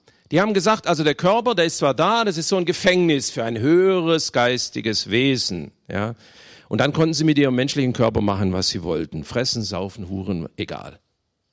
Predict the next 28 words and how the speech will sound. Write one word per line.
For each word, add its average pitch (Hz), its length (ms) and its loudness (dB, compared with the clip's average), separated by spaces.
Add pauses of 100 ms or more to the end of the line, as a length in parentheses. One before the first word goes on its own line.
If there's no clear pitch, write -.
(2000)
So 123 340 2
nicht. 95 360 -2
Wir 104 80 -4
sind 107 180 0
als 98 220 -4
geistliche 170 600 0
Wesen 127 320 0
in 107 60 2
einem 101 180 -2
menschlichen 139 500 0
Körper, 113 640 -2 (240)
mit 104 140 -6
dem 113 160 0
wir 107 80 -2
in 95 80 -6
dieser 131 320 -2
Welt 110 220 0
einen 107 180 -4
Auftrag 85 580 -12
haben. 69 420 -12 (1200)
Auch 101 180 -8
wenn 104 160 -2
wir 117 100 2
nicht 123 260 -2
von 113 360 -2
dieser 80 340 -8
Welt 69 220 -14
sind. 67 460 -10